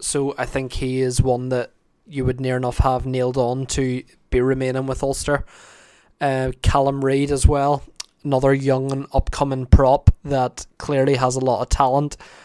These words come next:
and clearly the coaching staff have a lot of time for. And he's another one that I think in the years to come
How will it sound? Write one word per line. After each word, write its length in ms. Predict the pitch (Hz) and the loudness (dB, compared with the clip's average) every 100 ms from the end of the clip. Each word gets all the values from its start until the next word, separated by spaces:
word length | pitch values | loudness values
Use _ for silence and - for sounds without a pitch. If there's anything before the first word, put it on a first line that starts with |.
| - - | -18 -10
and 160 | 131 | -6
clearly 320 | - 135 131 | 0 2 4
the 140 | 131 131 | 2 0
coaching 400 | - 135 - 143 | 0 2 0 -2
staff 300 | - 139 135 | 0 0 2
have 120 | 131 | 2
a 60 | 127 | 2
lot 180 | 127 | 2
of 100 | 117 | 0
time 320 | - 147 139 143 | 0 0 0 -2
for. 360 | 170 170 170 - - - _ - | 4 6 4 0 -20 -20 _ -6
And 420 | 135 135 127 127 - | -2 0 0 -4 -6
he's 240 | 139 131 | -2 0
another 280 | 131 123 131 | 0 0 2
one 260 | 131 135 135 | 2 2 0
that 120 | - | -2
I 160 | 131 | -4
think 280 | 123 131 127 | -4 -6 -4
in 100 | 127 | -4
the 80 | 127 | -4
years 320 | 123 127 127 | -2 -2 -2
to 100 | 135 | -4
come 380 | - 131 139 | -4 -2 -2